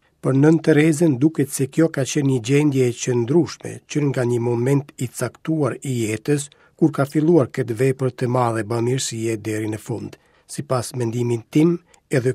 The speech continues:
ky fakti i zgjatjes së kësaj nate ka një domethënie për ne sot. Unë besoj se Nën Tereza është një shenjtë e epokës mediatike, sepse kjo natë e shpirtit e ka mbrojtur nga media,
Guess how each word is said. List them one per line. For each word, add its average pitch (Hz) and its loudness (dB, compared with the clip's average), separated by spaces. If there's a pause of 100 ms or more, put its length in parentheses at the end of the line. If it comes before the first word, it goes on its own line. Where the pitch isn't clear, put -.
ky 160 6 (220)
fakti 117 -4
i 104 -8
zgjatjes 113 -4
së 113 -10
kësaj 113 -4
nate 120 -2
ka 123 -4
një 123 -2
domethënie 123 -4
për 110 -8
ne 107 -6
sot. - -8 (380)
Unë 151 4
besoj 120 0
se 110 -6
Nën 120 2
Tereza 123 0
është 113 -8
një 110 -6
shenjtë 120 -4
e 110 -4
epokës 117 -6
mediatike, 117 -4 (320)
sepse 143 -4
kjo 139 -2
natë 120 -2
e - -8
shpirtit 151 0
e 110 -6
ka 117 -6
mbrojtur 135 -2
nga 113 -4
media, 113 -4